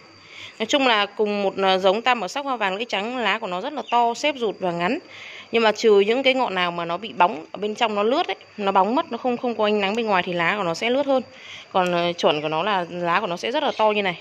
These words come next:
là nó ngắn các bác nhé. Cái ngọn này thì nó có, nó rất là dài đấy, nó bị gãy ngọn mẹ đây này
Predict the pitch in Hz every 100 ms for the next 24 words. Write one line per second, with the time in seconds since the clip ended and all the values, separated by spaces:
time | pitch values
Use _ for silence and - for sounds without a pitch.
0 | - 175 165 170 170 196 233 277 277 285
1 | 220 226 190 180 180 170 170 190 220 -
2 | - - - - 208 285 233 196 175 170
3 | 202 196 196 151 233 240 185 180 180 170